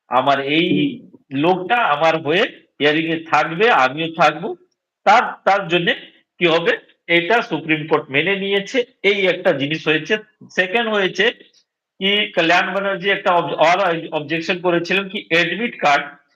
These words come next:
Speaker 1: সহজ, এটা as a date of birth এটা মেনে নেওয়া হয়ে যায়। সুপ্রিম
Speaker 2: হুম।
Speaker 1: কোর্ট এর মধ্যে কিছু ভা-, মানে আস-, ক্লিয়ারেন্স করলো না, কিন্তু এটা মেনে নিয়েছে কি ঠিক আছে কি যে লোক আসবে এরকম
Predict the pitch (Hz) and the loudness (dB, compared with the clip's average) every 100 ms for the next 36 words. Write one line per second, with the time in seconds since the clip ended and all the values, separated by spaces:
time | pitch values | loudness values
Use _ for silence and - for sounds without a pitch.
0 | _ - 185 185 190 - - _ _ _ | _ -2 0 2 -2 -6 -18 _ _ _
1 | _ _ _ _ _ _ _ _ - 151 | _ _ _ _ _ _ _ _ -4 0
2 | 151 196 156 151 170 165 175 185 175 156 | 2 2 2 2 0 0 2 0 2 0
3 | 180 - _ _ 151 151 147 135 139 131 | -2 -6 _ _ -4 -2 0 0 0 0
4 | 131 127 123 135 135 131 165 - _ _ | 2 4 4 4 2 2 0 0 _ _
5 | _ - 214 - 202 151 147 139 - - | _ -4 -4 -2 0 2 2 2 2 -2
6 | - _ 180 190 185 202 202 214 208 - | -20 _ -2 -2 -2 -2 0 0 -4 -6
7 | 220 160 135 135 135 131 139 139 123 139 | -6 -4 0 2 2 0 -4 -4 -4 -2
8 | 151 - _ _ 170 175 175 202 202 - | -2 -6 _ _ 0 2 2 0 -2 -2
9 | 170 196 190 170 - 240 180 - 170 220 | 0 0 0 0 -2 -8 -4 -2 0 0
10 | 185 151 180 214 196 185 202 190 175 175 | 0 -2 -2 -2 -4 -6 -8 -10 -6 -2
11 | 208 208 277 190 135 135 165 175 165 185 | 0 0 -4 -4 -4 0 0 2 0 2
12 | 143 139 143 165 349 - _ _ _ - | 2 0 0 -6 -6 -10 _ _ _ -4
13 | 160 170 180 | -2 0 -2